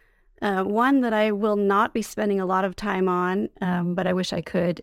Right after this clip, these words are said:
is the miracle of the feeding of the five thousand. And I just wanted to make one point about it before I start.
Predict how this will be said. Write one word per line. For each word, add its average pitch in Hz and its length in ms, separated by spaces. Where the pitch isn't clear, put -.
is 180 300
the 196 160
miracle 185 420
of 170 160
the - 220
feeding 190 440
of 170 120
the - 80
five 185 340
thousand. 175 600
And 233 100
I 311 40
just - 240
wanted 330 260
to 220 80
make 220 200
one 196 340
point 185 340
about 180 340
it 185 220
before 185 340
I 170 100
start. 180 580